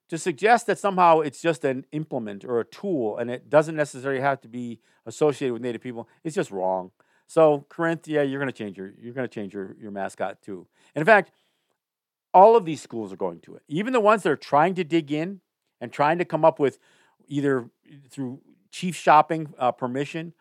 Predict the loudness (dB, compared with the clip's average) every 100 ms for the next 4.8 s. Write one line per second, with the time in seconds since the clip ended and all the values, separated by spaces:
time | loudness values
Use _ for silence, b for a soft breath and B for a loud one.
0 | b b -2 0 2 2 2 -4 -4 -2
1 | -4 -2 -2 0 -2 -8 _ -4 0 2
2 | 0 -4 -10 -6 -2 0 0 -6 -18 _
3 | _ _ _ _ -10 -8 -8 -10 -18 -20
4 | -20 -20 -14 -10 -8 -8 -8